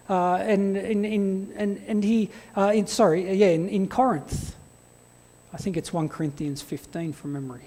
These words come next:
I might be wrong. And they've got an idol to an unknown God because they've created gods for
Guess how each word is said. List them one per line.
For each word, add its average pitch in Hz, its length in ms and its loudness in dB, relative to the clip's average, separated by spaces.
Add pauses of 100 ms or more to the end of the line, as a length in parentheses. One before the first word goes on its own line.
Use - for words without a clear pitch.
(140)
I - 40 -14
might 147 160 -10
be 151 80 -8
wrong. 135 320 -10 (1120)
And 220 140 2
they've - 140 2
got 247 160 6
an 226 160 2 (100)
idol 233 540 4 (100)
to 226 200 0
an 233 180 0
unknown 190 600 2
God 233 360 2
because 208 380 2
they've 214 260 4
created 254 520 4
gods 226 320 4
for - 220 0